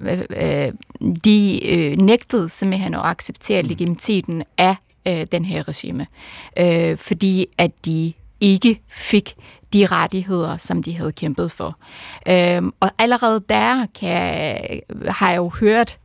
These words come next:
Speaker 1: øh, fra min familie, hvordan, øhm, de brugte, øh, samme metoder, som de bruger i dag. Øh, for eksempel, min søster var ikke andet end tretten år gammel og, og demonstrerede på gaderne og blev skudt på, øh, og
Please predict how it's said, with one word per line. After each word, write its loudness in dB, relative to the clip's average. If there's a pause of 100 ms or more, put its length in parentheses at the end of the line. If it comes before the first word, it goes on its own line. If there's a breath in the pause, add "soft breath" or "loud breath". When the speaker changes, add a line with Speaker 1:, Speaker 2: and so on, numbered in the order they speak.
Speaker 1:
øh, -2
fra -6
min -4
familie, 0 (340 loud breath)
hvordan, 2 (320 loud breath)
øhm, 0 (300 soft breath)
de 6
brugte, 0 (240)
øh, 0
samme 4
metoder, 0
som -4
de -8
bruger -2
i -2
dag. -6 (340 loud breath)
Øh, 2
for 0
eksempel, -2
min 2
søster 2
var 2
ikke 0
andet 0
end -4
tretten 0
år 0
gammel 0 (100)
og, -2
og -2 (220)
demonstrerede 0
på -6
gaderne 0 (300 loud breath)
og 0
blev -2 (160)
skudt -6
på, -4 (400 loud breath)
øh, 4 (100)
og 2